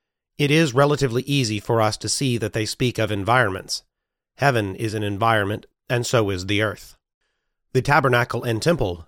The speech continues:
with their courtyards, were environments, physical environments. A special tree, an altar, a monument pillar, a holy mountain, these are physical environments.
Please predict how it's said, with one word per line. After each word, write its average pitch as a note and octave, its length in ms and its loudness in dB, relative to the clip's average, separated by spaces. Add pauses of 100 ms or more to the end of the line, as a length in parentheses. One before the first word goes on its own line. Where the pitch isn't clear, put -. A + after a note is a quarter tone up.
(120)
with C#3 200 2
their A#2 120 2
courtyards, A#2 760 -2 (200)
were B2 220 2
environments, A#2+ 800 0 (400)
physical C3 560 2
environments. F#2 920 -2 (880)
A C#3+ 120 0
special D#3+ 460 4
tree, G2+ 440 0 (260)
an C#3+ 120 0
altar, A#2+ 580 2 (240)
a B2 100 2
monument C3 600 4
pillar, G2+ 420 -2 (220)
a C3+ 80 4
holy D#3+ 260 6
mountain, C#3 480 0 (420)
these E3 320 2
are C#3+ 160 2
physical D3+ 560 0
environments. B2+ 880 0